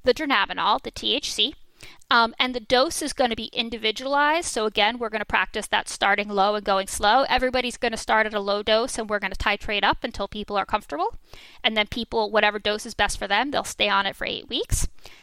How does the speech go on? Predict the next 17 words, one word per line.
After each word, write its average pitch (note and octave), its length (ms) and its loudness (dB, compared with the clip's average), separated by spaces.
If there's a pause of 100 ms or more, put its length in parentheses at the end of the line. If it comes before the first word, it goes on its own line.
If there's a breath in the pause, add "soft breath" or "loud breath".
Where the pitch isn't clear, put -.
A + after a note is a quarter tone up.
Half C4 300 2
of C4 80 -6
the B3+ 80 -12
people B3+ 300 -6
will A#3+ 80 2
get A3+ 160 -2
the A3+ 80 -6
medicine, G4 640 0
and B3 220 0
half C#4 300 2
of C4+ 100 -10
the C4+ 80 -10
people C4 340 -6
will A#3 160 -4
get, G3+ 280 0 (140)
uh, G3 220 4
placebo. - 680 -4